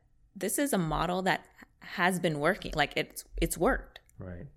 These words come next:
Speaker 1: Whether it was back in the nineteen eighties
Speaker 2: Mm-hmm.
Speaker 1: or even more recently in New York.
Speaker 2: Right.
Speaker 1: So it was working. So I had to tell myself, like, "Hey,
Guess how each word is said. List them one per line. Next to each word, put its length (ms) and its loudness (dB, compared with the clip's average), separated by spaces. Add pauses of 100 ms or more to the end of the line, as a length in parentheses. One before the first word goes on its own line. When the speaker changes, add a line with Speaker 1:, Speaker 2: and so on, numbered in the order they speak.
(240)
Speaker 1:
Whether 400 4
it 160 2
was 280 2
back 260 0
in 80 0
the 60 2
nineteen 400 0
eighties 560 0
Speaker 2:
Mm-hmm. 200 -6 (200)
Speaker 1:
or 340 2
even 240 2
more 220 0
recently 760 -2 (500)
in 160 0
New 100 0
York. 560 -4
Speaker 2:
Right. 280 -4 (280)
Speaker 1:
So 520 2 (760)
it 180 4
was 180 2
working. 500 0
So 120 2
I 120 6
had 260 0
to 80 -2
tell 200 -2
myself, 380 0
like, 160 -4
"Hey, 300 -2